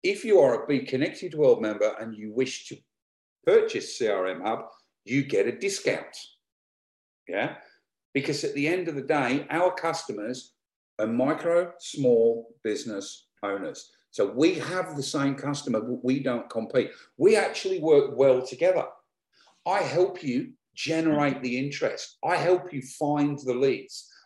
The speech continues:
I help you create your marketing campaigns, you, your email campaigns, your website. We do all that. But what are you gonna do when you've got that information?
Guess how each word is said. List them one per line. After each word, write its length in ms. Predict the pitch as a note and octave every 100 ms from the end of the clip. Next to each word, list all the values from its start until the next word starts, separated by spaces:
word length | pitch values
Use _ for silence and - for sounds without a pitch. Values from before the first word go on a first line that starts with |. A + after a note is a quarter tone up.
| -
I 140 | D#3+ F3
help 440 | C#3 E3 F3+ F#3+
you 260 | C3+ A2+ - _ _ _ _ -
create 480 | - F3 E3 F3
your 180 | E3+ D#3
marketing 480 | D3+ D3 D3 - D#3+
campaigns, 680 | C#3 C#3+ - C3 A2 - -
you, 140 | C3 B2+
your 380 | C3 C3+ C3
email 440 | D3 E3 E3 D#3 C#3+
campaigns, 680 | - C3 - A#2 F#2+ - -
your 220 | C3+ C3+
website. 580 | D3+ D#3+ D#3 - B2 - -
We 220 | D#3 F#3+ -
do 200 | A3+ C4
all 180 | A3+
that. 140 | G2+ - - - _
But 200 | F#3 E3
what 220 | E3+ A#3
are 80 | B3+
you 160 | A#3 G#3
gonna 300 | A3 F#3 D#3+
do 500 | A#3 A#3 G#3 B3+ C4 _ _ _ _ -
when 220 | E3+ F#3+
you've 160 | G3 D#3
got 240 | F#3+ D#3+
that 120 | D#3 E3+
information? 720 | E3 D3+ E3 E3 D3 -